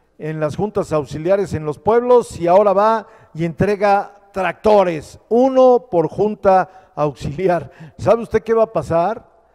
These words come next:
Se va a generar la remambaramba, porque ¿ahora qué? ¿A quién le das el tractor o cómo lo prestas o lo alquilas o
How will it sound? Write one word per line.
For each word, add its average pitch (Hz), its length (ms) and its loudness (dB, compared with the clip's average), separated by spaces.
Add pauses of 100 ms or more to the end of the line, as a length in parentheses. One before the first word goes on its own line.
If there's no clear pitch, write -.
(260)
Se - 200 -4
va 190 100 4
a 214 40 0
generar 190 460 -4
la 202 120 0
remambaramba, 156 880 -4
porque 160 320 -4
¿ahora 196 240 2
qué? 196 380 -6 (560)
¿A 160 120 -6
quién 196 280 -6
le 185 80 -2
das 185 260 -2
el 165 100 -10
tractor 160 680 2
o 147 140 -6
cómo 165 260 -4
lo 143 180 -6
prestas 147 800 -8
o 123 240 -14 (480)
lo 151 160 0
alquilas 156 1000 -6
o 131 380 -16